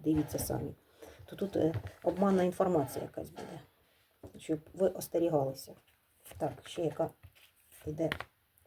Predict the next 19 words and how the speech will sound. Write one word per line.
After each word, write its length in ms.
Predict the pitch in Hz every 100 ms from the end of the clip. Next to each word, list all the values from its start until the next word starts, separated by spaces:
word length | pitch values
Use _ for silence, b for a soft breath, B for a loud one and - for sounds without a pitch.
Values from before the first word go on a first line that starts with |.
| _ _ _ B B B B B B B B B _ _ _ _
інформація. 580 | 165 - 156 147 135 - _ _ _ _ _ _ -
У 80 | 160
кого 260 | 185 160
діти, 400 | 151 185 - 180 190 _ _ -
то 120 | 156
тут 240 | 175 - 160
іде, 220 | 156 160
як 160 | 151
кажуть, 320 | 160 165 156 156
їхній 240 | 151 165
перельот, 600 | - 156 160 151 131 - _ _ _
тобто 300 | 160 156 151
на 220 | 147 175
учобу. 520 | 165 156 - - 160 - _ _ _ _ _ B B B B B -
Багато 320 | 156 160 156
хто 200 | 147 160
уїде. 400 | 151 143 131 - - _ _ - - - - - - - _ _ - - _ _ _ _ - - - - - B B B -
Так, 260 | 175 151 156
енергетика 800 | 156 151 143 151 - - 147